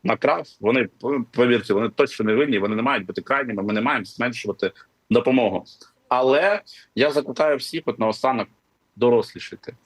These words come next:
Дорослішати. От, на жаль, війна продовжується, війна йде четвертий рік. Дорослішайте. Історія про благодійність, це не просто, який я класний, я п'ятсот гривень задонатив, дивіться всі, який я молодець. Ні, це історія про відповідальність, про свідомість.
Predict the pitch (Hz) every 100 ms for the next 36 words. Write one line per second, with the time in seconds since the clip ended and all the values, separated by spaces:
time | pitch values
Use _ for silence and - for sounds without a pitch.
0 | - 95 110 135 151 135 - 107 104 95
1 | 113 135 123 113 120 131 123 117 117 107
2 | 104 - 98 104 113 110 - 113 - 107
3 | 139 _ _ _ _ - 104 123 120 95
4 | 92 - - - - - - _ - -
5 | - 190 180 170 135 156 156 139 143 147
6 | 160 220 160 - 170 202 170 - 110 117
7 | 147 139 - 269 - 170 151 202 185 160
8 | 175 156 165 135 123 127 180 - 185 139
9 | 220 - - 170 147 143 127 123 90 80
10 | - _ _ _ _ - 90 - 139 -
11 | 131 - 120 107 117 117 107 82 82 -
12 | _ 147 160 - 165 151 113 85 -